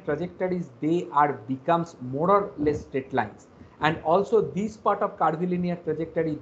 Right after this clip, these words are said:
they also becomes, uh, more or less straight line.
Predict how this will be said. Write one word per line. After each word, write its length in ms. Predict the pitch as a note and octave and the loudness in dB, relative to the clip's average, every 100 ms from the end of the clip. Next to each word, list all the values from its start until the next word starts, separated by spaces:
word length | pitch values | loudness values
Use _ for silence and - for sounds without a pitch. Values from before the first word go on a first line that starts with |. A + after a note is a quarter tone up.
| - | 0
they 220 | E3+ F#3+ | 2 2
also 340 | D#3 D#3 D#3 | 0 0 0
becomes, 600 | C#3 C3+ C3+ D#3+ D#3+ - | -6 -6 0 0 0 -4
uh, 400 | D3 C3+ C3 B2 - | -2 0 0 -2 -6
more 180 | C#3 D3+ | 0 2
or 80 | D3+ | 2
less 240 | C#3+ C#3+ - | 0 -4 -14
straight 360 | - C3+ C3 C#3 | -8 -4 -4 0
line. 260 | D3 G3+ | 0 0